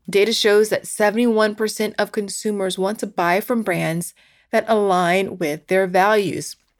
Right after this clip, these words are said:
If inclusion is one of your values and a portion of your existing customers aren't in favor of it,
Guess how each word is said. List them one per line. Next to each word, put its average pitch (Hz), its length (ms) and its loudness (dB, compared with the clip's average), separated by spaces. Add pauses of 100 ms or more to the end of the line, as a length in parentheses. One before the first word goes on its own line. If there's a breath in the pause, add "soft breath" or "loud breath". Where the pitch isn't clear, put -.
(140)
If 254 140 0
inclusion 240 580 2
is 214 200 -2
one 180 120 0
of 170 100 0
your 160 120 -2
values 208 500 2
and 214 120 -4
a 220 60 -4
portion 202 380 -2
of 185 140 -2
your 160 120 0
existing 190 540 -2
customers 208 640 -4
aren't 208 360 0
in 196 180 -6
favor 180 420 -2
of 214 140 2
it, 269 240 4